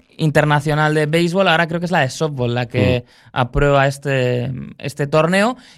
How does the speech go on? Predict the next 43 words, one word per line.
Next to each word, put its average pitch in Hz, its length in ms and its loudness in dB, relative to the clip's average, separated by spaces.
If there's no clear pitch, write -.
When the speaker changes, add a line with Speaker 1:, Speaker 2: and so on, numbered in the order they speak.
Speaker 1:
que 170 140 0
nació 160 400 0
sobre 214 240 -2
todo 226 160 -2
cuando, 165 500 -2
eh, 110 160 -14
salió 175 500 2
el 180 240 2
béisbol 180 360 -2
de, 123 580 0
del 127 260 -6
deporte 131 280 -2
olímpico. 120 420 -8
Entonces, - 200 -4
Speaker 2:
Mm. - 20 0
Speaker 1:
para 117 140 -2
buscar 135 320 -4
un 143 80 -2
escenario 147 400 0
así, 180 220 -2
a 127 140 -2
la 135 140 4
M 151 120 -2
L 151 120 2
B 160 80 2
también 160 260 0
le 165 40 0
interesaba, 151 480 0
¿no? 135 60 -4
Speaker 2:
Claro. 110 180 4
Speaker 1:
De 85 60 0
cara 139 340 0
a 135 40 -2
vender 135 260 -2
al 123 80 -2
mundo. 165 300 0
Y - 60 -6
de 156 60 0
hecho 285 260 -4
hay, 247 300 -2
eh, 143 920 0
por 147 100 -2
ejemplo, 208 480 -4